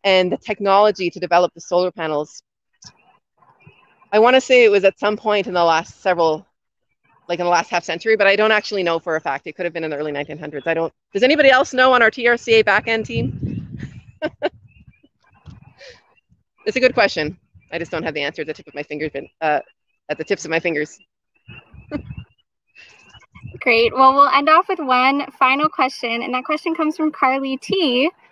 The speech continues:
Speaker 2: who is wondering, "Can we visit this location?"
Speaker 1: Oh, good question. Yeah, so the Courtright Center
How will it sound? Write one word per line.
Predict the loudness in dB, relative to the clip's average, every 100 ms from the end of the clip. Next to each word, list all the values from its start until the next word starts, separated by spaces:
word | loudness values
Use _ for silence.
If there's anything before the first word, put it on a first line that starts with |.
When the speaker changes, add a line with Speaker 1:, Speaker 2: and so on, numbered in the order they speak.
| _
Speaker 2:
who | 0
is | 2 4
wondering, | 2 2 0
"Can | 0 -2 0
we | 0 0
visit | 0 0 0 0
this | -2 -6 -6
location?" | -8 -6 -8 -8 -12 -14 -18 -20 _ _ _ _ _ _ -8
Speaker 1:
Oh, | 4 8 8
good | 8 6
question. | 2 0 0 2
Yeah, | 4 4
so | 2 4 6 6 4 -10 -20 -20 -2
the | -2
Courtright | -2 -2 0 2 0 0
Center | -4 0 2 4 2